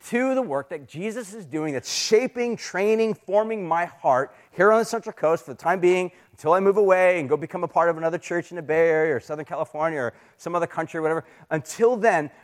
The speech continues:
how can I create percentage of my giving or my, my wealth to the work that God is doing here? And again, for some, this, this is why I think it's really important that if it gets fixed on a tenth, for some, a tenth is absolutely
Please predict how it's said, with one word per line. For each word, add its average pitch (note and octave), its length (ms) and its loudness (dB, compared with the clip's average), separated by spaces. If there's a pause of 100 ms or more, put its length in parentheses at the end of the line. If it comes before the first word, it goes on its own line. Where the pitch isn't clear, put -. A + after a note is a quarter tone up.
how G3 280 4
can G#3 360 -6
I D#3+ 360 0 (480)
create G#3 500 0
percentage E3 540 -8
of E3+ 280 0
my E3 500 0 (440)
giving C3 360 0 (400)
or C#3+ 140 4
my, D#3+ 360 4
my D3 200 4
wealth C#3 540 4 (260)
to F#3 400 0
the E3 80 -4
work D#3 240 0
that C#3+ 100 -8
God C#3 160 0
is B2+ 80 -12
doing F3+ 240 -8
here? F#2+ 220 -16 (240)
And F3 100 -2
again, G#3+ 200 2
for G#3 120 -8
some, B3 540 2 (360)
this, F#3 200 -10
this G#3 240 -4
is - 40 -10
why A3 140 8
I G3 60 6
think G#3+ 160 -6
it's D3+ 100 -6
really G#3 140 2
important D#3+ 480 2
that E3+ 200 2
if F#3 140 0
it F3 80 -6
gets G3+ 200 0
fixed - 380 -2
on F#3 80 0
a C#3+ 60 -2
tenth, F#3 340 -6
for C#3+ 100 -16
some, A3+ 440 2 (220)
a - 20 -14
tenth - 360 -4
is E3 140 -2 (120)
absolutely G#3+ 880 -2